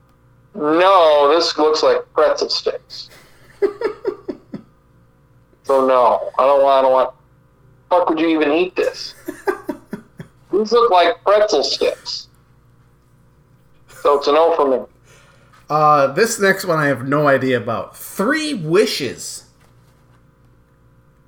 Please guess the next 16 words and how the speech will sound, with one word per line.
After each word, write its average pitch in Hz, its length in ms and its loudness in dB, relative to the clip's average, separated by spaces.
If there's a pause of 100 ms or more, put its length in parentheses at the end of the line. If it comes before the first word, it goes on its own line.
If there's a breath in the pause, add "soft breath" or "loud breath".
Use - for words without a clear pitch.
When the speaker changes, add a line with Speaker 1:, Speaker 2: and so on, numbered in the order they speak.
(800)
Speaker 1:
Three 160 180 0
Wishes. - 540 -2 (1900)
Aladdin? 131 680 2
I 123 120 0
don't 120 180 2
know. 160 260 0 (480)
Speaker 2:
<laughs> - 680 -12
Speaker 1:
Three 185 160 2
Wishes. 202 580 2
Yeah, 156 240 4
this 160 160 0
is 151 160 -4
different. 151 580 0 (1400)
Uh, 127 500 4
looks 131 200 0
like 131 400 2